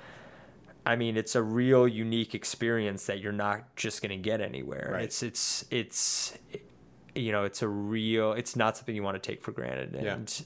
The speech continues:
Speaker 1: uh, you know, it's something I'll be forever grateful for.
Speaker 2: Well, and you'll always
Speaker 1: Yeah.
Speaker 2: have that.
Speaker 1: Yeah. Oh, yeah.
Speaker 2: Forever.
Speaker 1: It's, I mean, and it's still, it's still very much, it's, it's still very much alive. You know, it's, uh, it's only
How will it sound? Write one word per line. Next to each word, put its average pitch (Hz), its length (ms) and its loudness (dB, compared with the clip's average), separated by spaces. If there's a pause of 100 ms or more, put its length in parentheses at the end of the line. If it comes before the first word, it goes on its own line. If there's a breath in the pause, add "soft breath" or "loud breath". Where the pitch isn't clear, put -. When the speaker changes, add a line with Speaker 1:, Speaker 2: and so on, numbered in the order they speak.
(120)
Speaker 1:
uh, 101 420 2 (420)
you 123 100 -2
know, 104 80 0
it's 98 100 -4
something 113 240 -2
I'll 101 100 2
be 101 140 -2
forever 98 340 0
grateful 98 420 -6
for. 78 460 -6 (120)
Speaker 2:
Well, 107 140 0
and 95 80 -2
you'll 92 160 -2
always 117 220 -2
Speaker 1:
Yeah. 120 80 -6
Speaker 2:
have - 160 -10
that. - 240 -6
Speaker 1:
Yeah. 185 220 6
Oh, 170 200 8
yeah. 123 180 0
Speaker 2:
Forever. 107 120 -2
Speaker 1:
It's, - 400 -2 (680 loud breath)
I 123 120 2
mean, 120 280 2
and 120 120 6
it's 131 140 0
still, 175 320 10
it's 151 180 2
still 151 320 4
very 139 340 6
much, 127 720 2 (220)
it's, - 280 -4 (200)
it's 131 160 -6
still 147 160 6
very 139 240 8
much 139 200 6
alive. 123 460 4
You 110 120 0
know, 107 220 4
it's, - 260 -2
uh, 110 340 6
it's 107 160 -2
only 117 400 -2